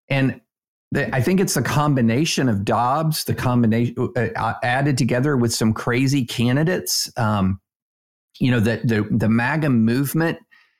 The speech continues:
I really, he-, here's, I want, I want to get your thoughts on this. What if, Sarah, the, the real effect of the election denial movement wasn't so much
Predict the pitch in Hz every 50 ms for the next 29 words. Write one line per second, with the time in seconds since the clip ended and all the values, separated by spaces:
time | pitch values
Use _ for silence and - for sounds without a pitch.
0 | _ _ _ _ _ _ _ _ _ - 139 - - _ - 165 143 170 208 247
1 | 277 294 254 - - - - _ _ - - - 190 180 - 196 160 - 214 226
2 | 240 226 - - - 160 - - 170 175 190 196 175 - 175 160 160 160 160 151
3 | 135 123 143 117 - 147 117 - 135 123 120 113 - 117 107 107 107 107 104 98
4 | - - - - _ _ _ _ _ _ _ _ _ - 139 143 220 262 269 262
5 | - - - - - 135 131 120 113 107 107 123 120 - - _ _ _ _ _
6 | _ _ _ _ _ _ _ _ _ _ _ _ _ _ - 135 123 143 143 143
7 | 139 139 131 127 120 120 - _ _ _ _ _ _ _ _ _ _ _ _ _
8 | _ _ _ _ _ _ _ _ - 123 120 135 127 123 127 139 160 190 214 226
9 | 226 220 208 190 156 - 147 139 - - - - 143 131 131 131 - 156 127 120
10 | 113 113 117 117 120 135 135 - - - 143 123 117 110 117 110 110 107 110 110
11 | 107 104 104 104 - - 131 120 123 131 123 104 - 107 95 92 90 82 - -
12 | _ _ _ _ _ _ _ _ _ _ _ _ _ _ - 143 156 190 226 220
13 | 226 214 - - - - - 156 147 143 139 135 127 123 120 - -